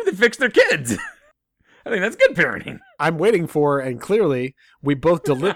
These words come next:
Speaker 1: <laughs>
Speaker 2: developed problems so we could then fix them and get a dog. That's where this ends, right?
Speaker 1: No, we're not Siglers. We're not gonna develop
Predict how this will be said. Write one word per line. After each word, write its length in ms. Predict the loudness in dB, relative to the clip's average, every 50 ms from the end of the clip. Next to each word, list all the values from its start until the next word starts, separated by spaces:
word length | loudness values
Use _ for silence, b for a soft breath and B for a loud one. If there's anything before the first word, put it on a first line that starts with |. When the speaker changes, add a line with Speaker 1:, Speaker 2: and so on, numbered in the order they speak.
| -4 -10
Speaker 1:
<laughs> 100 | -10 -8
Speaker 2:
developed 440 | -6 -2 0 2 2 2 0 -6 -10
problems 640 | -6 -4 -4 -4 -4 -8 -12 -12 -12 -14 -14 -10 -6
so 100 | -4 -4
we 140 | -4 -4
could 160 | -4 -6 -6 -4
then 140 | -6 -8
fix 280 | -6 -4 -6 -6 -4 -6
them 200 | -8 -8 -8 -6
and 100 | -6 -6
get 120 | -6 -8 -8
a 40 | -6
dog. 540 | -2 0 0 0 0 -4 -10 -10 -12 -14 -18 _ _ _ _ _ _ _ _ B B B B -18 B -10
That's 140 | -10 -6 -4
where 100 | -2 -2
this 120 | 0 2
ends, 260 | 2 2 2 0 -6
right? 360 | -10 -10 -8 -6 -6 -8 -8 -10
Speaker 1:
No, 500 | -8 -6 -4 -2 -2 0 -2 -2 -4 -4 -8
we're 140 | -8 -8 -6
not 220 | -4 -6 -8 -8
Siglers. 880 | -10 -14 -8 -8 -8 -6 -6 -4 -4 -4 -4 -6 -10 -16 -16 -16 -18 -20 _ _ _ _ _ _ _ b b b
We're 80 | -10 -8
not 180 | -8 -8 -6
gonna 180 | -6 -8 -8 -8
develop 580 | -10 -10 -12 -8 -4 -4 -4 -4 -4 -8 -14